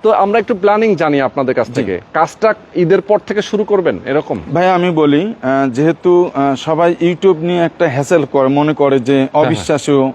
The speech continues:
Speaker 2: বা
Speaker 1: হ্যাঁ, হ্যাঁ, অনলাইনে
Speaker 2: অনেক কিছু,
Speaker 1: দিচ্ছে, আসলে
Speaker 2: অনলাইনে
Speaker 1: এটাকে
Speaker 2: এটা
Speaker 1: অবিশ্বাস
Speaker 2: কেমন
Speaker 1: করা
Speaker 2: কথা?
Speaker 1: যায় কিনা?
Speaker 2: যে ভদ্রলোকেরা আমাদের কাছে শেয়ারটা কিনবেন, ওনাদেরকে তিনশো টাকা দামে একটা স্ট্যাম্পে আমরা লিখিত দিব।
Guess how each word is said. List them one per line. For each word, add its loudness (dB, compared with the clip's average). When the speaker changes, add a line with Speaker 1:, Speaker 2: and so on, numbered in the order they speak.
Speaker 2:
বা 0
Speaker 1:
হ্যাঁ, 0
হ্যাঁ, 0
অনলাইনে 2
Speaker 2:
অনেক 2
কিছু, -2
Speaker 1:
দিচ্ছে, 4
আসলে 2
Speaker 2:
অনলাইনে 2
Speaker 1:
এটাকে 0
Speaker 2:
এটা 2
Speaker 1:
অবিশ্বাস 0
Speaker 2:
কেমন -2
Speaker 1:
করা 4
Speaker 2:
কথা? 0
Speaker 1:
যায় 2
কিনা? -4
Speaker 2:
যে 2
ভদ্রলোকেরা -2
আমাদের -2
কাছে -4
শেয়ারটা 0
কিনবেন, -2
ওনাদেরকে 0
তিনশো -2
টাকা -2
দামে 2
একটা 0
স্ট্যাম্পে -2
আমরা 2
লিখিত 0
দিব। -2